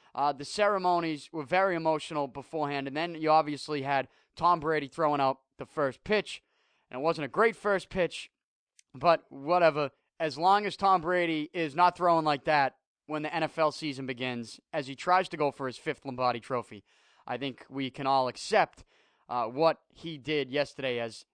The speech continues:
David Ortiz had to scoop that one out of the dirt. Nice scoop by Big Papi, huh?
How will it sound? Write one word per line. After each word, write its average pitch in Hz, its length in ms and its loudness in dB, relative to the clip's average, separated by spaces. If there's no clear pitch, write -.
David 151 320 -2
Ortiz 165 440 -6
had 147 140 -6
to 135 100 -8
scoop - 500 -4
that 165 220 0
one 147 160 0
out 143 140 4
of 131 40 -4
the 131 100 -2
dirt. 220 300 4
Nice 320 240 2
scoop - 540 2
by 151 160 2
Big 147 340 -2
Papi, 147 480 2
huh? 339 280 8